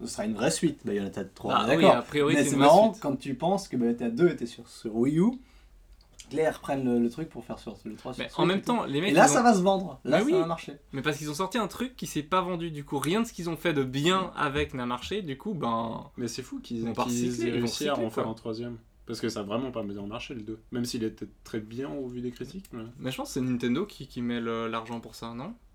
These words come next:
Speaker 2: Pour Platinum.
Speaker 3: Ah, peut-être
Speaker 2: Parce que le
Speaker 3: pas.
Speaker 2: deux, c'est Nintendo qui l'a sauvé des, de, de, de, de la faillite en disant, « Bah, il va sortir sur Wii U grâce à nous. »
Speaker 1: Hmm.
Speaker 2: Donc là, ça m'étonnerait pas qu'ils aient dit, « Bon, bah, sur Wii U, c'était des os.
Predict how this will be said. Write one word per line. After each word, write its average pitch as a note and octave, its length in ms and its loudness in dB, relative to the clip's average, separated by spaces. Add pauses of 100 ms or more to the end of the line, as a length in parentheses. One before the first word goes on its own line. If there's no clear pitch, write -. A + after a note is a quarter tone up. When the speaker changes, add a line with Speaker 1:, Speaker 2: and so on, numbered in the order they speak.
(200)
Speaker 2:
Pour C3 100 -12
Platinum. A#2+ 380 -10 (800)
Speaker 3:
Ah, G#2+ 240 -8
peut-être G2 100 -18
Speaker 2:
Parce - 160 -10
que C#3+ 80 2
le C3+ 60 4
Speaker 3:
pas. C3 80 -2
Speaker 2:
deux, G#3 100 8
c'est D3+ 140 -4
Nintendo C#3+ 340 -2
qui C#3+ 140 -6
l'a A#2+ 180 0
sauvé C#3+ 420 0
des, B2 220 0
de, A#2 220 -4
de, A2+ 220 -4
de, A#2 680 -8 (540)
de A#2+ 120 -4
la A2 280 -2
faillite D3 480 -2
en B2 100 -2
disant, « B2 300 -2
Bah, A#2+ 160 0
il A#2 80 0
va A2+ 120 -4
sortir C3 360 -8
sur B2+ 180 -4
Wii A#2+ 220 0
U D3 80 -2
grâce B2+ 320 -4
à B2+ 40 -2
nous. » D3 220 -4 (320)
Speaker 1:
Hmm. A2+ 100 -4 (240)
Speaker 2:
Donc B2 160 -10
là, D3 100 4
ça D3 120 -4
m'étonnerait A#2 360 -2
pas D3+ 140 2
qu'ils C3 200 -4
aient A#2+ 60 2
dit, « A#2 100 -2
Bon, C3+ 180 -2
bah, A#2+ 300 -2
sur C3 180 -10
Wii C#3 160 -2
U, D#3+ 100 -2
c'était C3 440 -4
des A#2+ 160 -4
os. D#3+ 160 -2